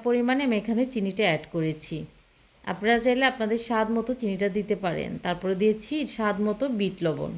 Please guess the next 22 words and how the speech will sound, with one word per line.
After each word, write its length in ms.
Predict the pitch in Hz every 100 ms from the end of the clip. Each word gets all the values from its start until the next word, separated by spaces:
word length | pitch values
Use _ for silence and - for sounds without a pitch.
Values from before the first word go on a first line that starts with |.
| 180
বিট 280 | 208 220
লবণের 300 | 220 220 226
পরিবর্তে 580 | 220 196 185 185 196 -
আপনারা 540 | 233 220 220 240 330 240
রেগুলার 400 | 220 196 185 185
লবণটাও 440 | 202 208 202 190
দিতে 260 | 185 196 185
পারেন। 320 | 175 147 151 - - - _ _ _ - - - _
তারপরে 260 | 196 185 202
নাড়াচাড়া 580 | 208 220 226 247 226 233
করে 300 | 233 247 294
একটু 220 | 262 226
মিশিয়ে 340 | 214 214 196
নিয়েছি। 580 | 175 170 165 - 180 165 - - - - - -
তারপরে 400 | 202 185 202 214
মিশিয়ে 300 | 233 240 240
নেওয়ার 300 | 214 214 214
পর 200 | 214 285
এখন 300 | 208 196 214
চুলায় 320 | 208 233 226
বসিয়ে 360 | 202 220 214 170
দেব। 320 | 165 156 156